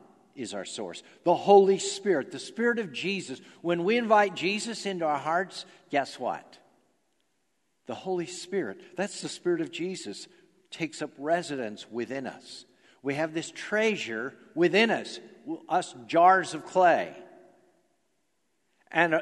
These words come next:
the source of the power is God, the Holy Spirit. That's our means of power. That's why you and I need to recognize it's, it's, it's not us that accomplishes it.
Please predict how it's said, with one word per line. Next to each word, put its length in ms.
the 100
source 540
of 120
the 80
power 600
is 440
God, 640
the 120
Holy 340
Spirit. 380
That's 300
our 140
means 480
of 140
power. 460
That's 100
why 120
you 180
and 80
I 220
need 240
to 160
recognize 840
it's, 240
it's, 240
it's 260
not 280
us 540
that 140
accomplishes 800
it. 120